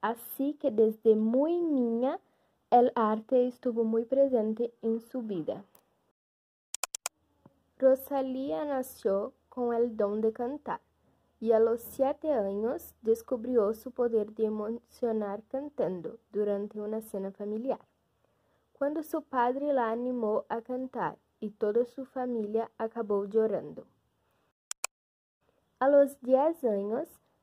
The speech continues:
empezó a especializarse en la música y a los trece comenzó a realizar clases de música, composición, piano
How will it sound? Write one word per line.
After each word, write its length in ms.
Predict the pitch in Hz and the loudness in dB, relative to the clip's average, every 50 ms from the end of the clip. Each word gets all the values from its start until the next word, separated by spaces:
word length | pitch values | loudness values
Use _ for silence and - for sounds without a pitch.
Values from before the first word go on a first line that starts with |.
| _ _ | _ _
empezó 720 | - 226 233 240 - 262 247 254 233 226 233 220 226 240 - _ - | -2 0 0 2 4 4 4 4 4 4 4 4 4 4 0 _ -4
a 140 | 226 220 226 | 0 2 2
especializarse 1200 | 269 285 - - 320 302 - - 277 269 262 269 254 226 208 190 196 208 220 - - - 269 - - | 2 2 0 -6 -8 -6 0 0 0 2 2 0 0 2 2 2 2 2 -2 -4 -2 -2 -2 0 2
en 200 | 226 220 220 220 | 0 2 2 2
la 120 | 220 220 | 0 0
música 640 | 220 214 196 190 202 214 220 262 254 _ - - 381 - _ _ _ _ _ _ _ - | 0 0 0 -2 -2 -4 -6 -14 -12 _ -6 -8 -8 -8 _ _ _ _ _ _ _ -6
y 100 | - 240 226 | 2 4 4
a 80 | 220 | 6
los 300 | 226 240 254 254 - - | 6 6 4 2 0 -6
trece 600 | - - 220 208 202 202 214 220 254 277 320 370 _ _ _ _ _ _ _ | -4 0 2 2 2 2 0 2 4 4 4 2 _ _ _ _ _ _ _
comenzó 800 | - 254 240 240 240 247 247 233 220 220 220 214 226 262 - _ _ _ _ _ _ _ _ _ _ _ | -2 0 0 2 4 2 2 2 2 4 4 4 4 2 0 _ _ _ _ _ _ _ _ _ _ _
a 160 | - 220 214 220 | -2 0 0 4
realizar 800 | 220 240 247 269 277 285 285 277 285 254 233 233 214 233 240 233 | 4 6 6 6 6 6 4 2 2 4 4 6 6 6 4 0
clases 560 | - 247 220 196 214 214 - - 240 214 214 | 0 0 0 0 0 -2 -4 -6 -6 -2 2
de 120 | 226 208 | 2 2
música, 680 | 208 202 202 202 202 208 214 294 302 294 - 359 381 381 | 4 2 0 0 -2 -2 -2 -4 -6 -2 0 0 0 0
composición, 1040 | - - 254 220 214 220 233 220 214 208 208 - - - 240 208 202 214 254 311 339 - _ _ - | -2 -4 -4 -4 -2 2 0 0 0 -2 -14 -14 -4 -2 0 0 2 0 -2 -4 -10 -18 _ _ -8
piano 560 | - 254 247 226 202 196 202 220 240 277 320 | -4 0 2 2 2 2 0 0 0 -2 -4